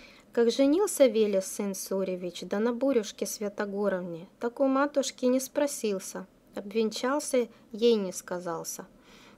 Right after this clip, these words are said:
И рассердилась тогда Мелфа, говорила сыночку гневно: «Как же ты, сын солнца, женился, да на ведьме с зеленой кожей, а Ильегою ты околдован? У нее лягушачья кожа,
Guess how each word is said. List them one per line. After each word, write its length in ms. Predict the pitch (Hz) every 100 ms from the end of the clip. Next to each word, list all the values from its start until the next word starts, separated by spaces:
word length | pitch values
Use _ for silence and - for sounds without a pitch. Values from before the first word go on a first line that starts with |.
| -
И 60 |
рассердилась 880 | 208 220 269 262 233 285 311 285 - - - - - - -
тогда 380 | 233 214 220 220
Мелфа, 560 | 214 196 185 - 180 - _ - _ -
говорила 560 | 202 202 233 294 302 247
сыночку 640 | - 214 214 226 - 233
гневно: 560 | 208 208 190 185 170 185 - _ _ - -
«Как 200 | 269 277
же 160 | 302
ты, 280 | 294 285 247
сын 300 | - 262 240
солнца, 600 | - - 240 214 - 185
женился, 640 | 190 233 254 294 294 214 190
да 160 | 226
на 200 | 240 262
ведьме 500 | 269 294 214 202 180 - 208
с 40 |
зеленой 540 | 190 226 220 214 208 208
кожей, 500 | - 214 196 175 - - - - -
а 120 | 226
Ильегою 720 | 247 240 277 277 269 294 285
ты 160 | 285 269
околдован? 800 | 254 254 254 214 208 190 190 185 - - -
У 80 | 220
нее 320 | 247 262 311
лягушачья 800 | 330 254 226 240 262 262 - 220
кожа, 500 | 214 214 208 190